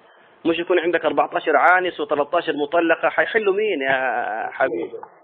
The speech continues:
حيحلوا مين؟ هم عايزين يحلوا مشاكلهم يا حسن. <laughs> هم عايزين، فهمت؟ هم، ففهمتني، جزاك الله خير.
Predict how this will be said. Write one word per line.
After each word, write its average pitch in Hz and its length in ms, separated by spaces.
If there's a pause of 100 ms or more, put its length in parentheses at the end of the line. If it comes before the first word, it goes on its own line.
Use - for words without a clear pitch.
(120)
حيحلوا 202 420
مين؟ 208 280
هم 220 180
عايزين 220 240
يحلوا 208 360
مشاكلهم 170 500
يا 135 60
حسن. 151 300 (500)
<laughs> - 540
هم 202 240
عايزين، 190 340 (120)
فهمت؟ 240 240 (580)
هم، 220 220
ففهمتني، 226 640
جزاك 220 260
الله 190 180
خير. 208 220